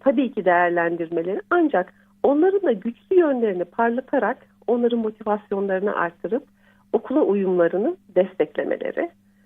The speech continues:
Öğretmenlere mesajım aslında, e, bunu ben eğitim fakültesinde girdiğim derslerde de hep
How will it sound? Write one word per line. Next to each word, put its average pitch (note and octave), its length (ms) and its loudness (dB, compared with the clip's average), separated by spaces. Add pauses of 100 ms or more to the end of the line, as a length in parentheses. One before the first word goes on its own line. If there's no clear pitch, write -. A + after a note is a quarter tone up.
(160)
Öğretmenlere E4 760 2
mesajım D4 600 0 (200)
aslında, C#4 720 0 (340)
e, F#3+ 320 0
bunu G#3+ 160 4
ben G3+ 160 0
eğitim G#3+ 280 0
fakültesinde F#3+ 840 -2 (920)
girdiğim F#3+ 400 0
derslerde E3 480 -2
de E3+ 100 -4
hep E3+ 140 -4